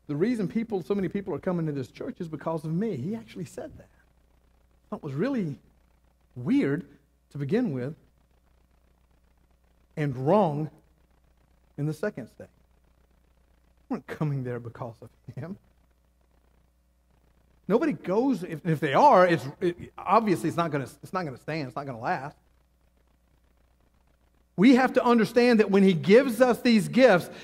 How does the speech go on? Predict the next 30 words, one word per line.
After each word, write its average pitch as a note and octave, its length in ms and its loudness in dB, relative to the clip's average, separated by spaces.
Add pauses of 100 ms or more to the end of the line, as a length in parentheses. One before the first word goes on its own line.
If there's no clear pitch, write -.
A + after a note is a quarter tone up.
(120)
if A3+ 160 6
we A3+ 220 6
experience D#4+ 680 0
some C4+ 220 4
level B3 360 4
of, F#3 140 4
for A3 60 -2
lack A#3+ 220 2
of A3 80 -2
a G#3 40 2
better G#3+ 200 4
word, G#3 280 4 (180)
success C#4+ 540 2
with F#3+ 160 4
them, G3+ 160 4 (160)
it C#4 160 6
all A#3 680 4
belongs G#3+ 500 6
to A3 100 2
him. G#3 360 4 (180)
We C4+ 300 6
are G#3+ 260 4
merely G#3+ 1040 6 (680)
the F3+ 140 6
tools G3+ 760 4 (220)
that F#3+ 140 -2
God A3+ 320 4
uses G3 800 4 (720)
in G3 140 6
order F#3+ 680 2